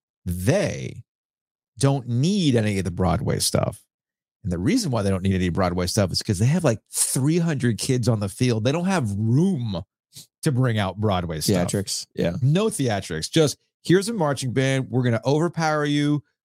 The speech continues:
Speaker 1: with our sound and our choreography," you know, going up and down the field and everything else. And they crushed it. So it's not a shock that they ended up winning.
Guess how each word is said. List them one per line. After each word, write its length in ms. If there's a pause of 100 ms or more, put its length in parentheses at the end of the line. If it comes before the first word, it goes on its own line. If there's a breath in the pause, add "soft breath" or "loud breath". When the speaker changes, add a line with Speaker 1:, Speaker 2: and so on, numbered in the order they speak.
(160)
Speaker 1:
with 300
our 140
sound 600 (320)
and 100
our 120
choreography," 880
you 100
know, 260
going 220
up 80
and 80
down 140
the 60
field 200
and 40
everything 240
else. 240 (140)
And 120
they 180
crushed 580
it. 140
So 140
it's 100
not 140
a 40
shock 300
that 80
they 120
ended 160
up 120
winning. 360